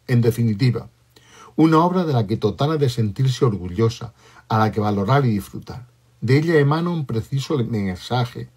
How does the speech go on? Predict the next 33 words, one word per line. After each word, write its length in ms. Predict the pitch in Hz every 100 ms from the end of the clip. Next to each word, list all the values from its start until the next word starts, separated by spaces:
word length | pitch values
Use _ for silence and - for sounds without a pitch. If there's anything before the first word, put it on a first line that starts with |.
| _ - - - -
pues 240 | 123 120
cimentada 580 | 127 120 107 98 156 165
en 120 | 135
la 100 | 117
solidez 460 | - 117 110 113 104
de 80 |
la 140 | 101 98
roca, 440 | 135 147 147 180 _ - _ _
toma 260 | - 151 139
entidad 540 | 117 110 110 104 120 120
forjada 560 | 101 87 - 127 123
en 100 | 104
la 80 | 95
adhesión 520 | 92 92 - 113 117
de 100 | 101
miles 320 | 101 120 110
de 80 | 95
ladrillos, 600 | 90 90 104 95 92 98 - _ - _
que 200 | 135 120
cohesionados 840 | 127 110 - 110 104 143 135 98 - -
todos 360 | 160 143 -
y 100 | 131
cada 300 | 113 139 110
uno 180 | 98 135
de 180 | 120 101
ellos, 300 | 104 104 98 - - -
son 300 | - 139 151
fundamentales 880 | 127 120 98 98 98 92 117 110 107
para 260 | - 95 85
fraguar 540 | - 92 90 104 104 -
esta 280 | 117 -
grandiosa 640 | 107 95 90 92 87 90 -
pieza. 340 | 92 - -